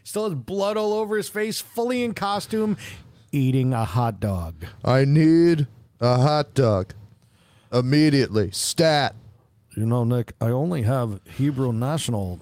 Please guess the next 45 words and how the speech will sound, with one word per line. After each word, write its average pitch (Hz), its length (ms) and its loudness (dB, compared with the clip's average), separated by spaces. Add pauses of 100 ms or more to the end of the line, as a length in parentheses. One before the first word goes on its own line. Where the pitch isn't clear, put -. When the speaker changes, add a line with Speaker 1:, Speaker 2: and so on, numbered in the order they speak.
Speaker 1:
because 113 580 -2
they 117 340 -4
answer 127 320 -4
to 113 180 -4
a 92 60 -6
higher 104 380 -4
calling. 85 460 -10 (200)
They're 113 260 -4
kosher. 85 680 -6 (260)
<laughs> - 140 -16 (1900)
So, 143 360 0
yeah. 123 580 -4 (640)
I 131 100 -2
Speaker 2:
Show 185 200 4
Speaker 1:
saw 214 80 4
that 240 100 6
Speaker 2:
off 247 100 -4
your 190 120 4
Speaker 1:
picture. 165 240 -2
Speaker 2:
Kiss 180 100 2
shirt. 127 340 0 (640)
Speaker 1:
Oh, 196 140 -2
yeah. 175 280 -4
So 156 220 -4
this 190 240 -2
is, 170 140 -8
all 147 100 -6
right, 123 200 -6
so 139 140 -8
the 131 60 -6
funny 160 240 -6
story 175 260 -4
about 127 240 -6
this 120 180 -8
Kiss 160 220 -6
shirt. 110 300 -14 (160)
So - 140 -18
there 147 120 -8
you 120 60 -12
go. 117 240 -14 (180)
There 143 160 -10
it 110 60 -12
is, 135 280 -14
right? 139 200 -10 (120)
Uh, 120 420 -10